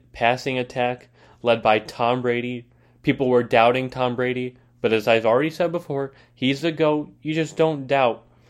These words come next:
Tom Brady. With his third in passing yards a game at two ninety,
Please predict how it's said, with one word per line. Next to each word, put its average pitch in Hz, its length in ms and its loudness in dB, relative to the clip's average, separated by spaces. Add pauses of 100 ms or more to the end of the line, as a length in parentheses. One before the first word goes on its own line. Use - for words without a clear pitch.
(240)
Tom 123 500 0
Brady. 104 520 -2 (360)
With 117 340 2 (120)
his 120 300 -8
third 127 460 -4
in 120 160 -10
passing 123 460 -2
yards 120 420 -2
a 117 140 -6
game 117 360 -4
at - 140 -8
two 135 200 -8
ninety, 127 600 -6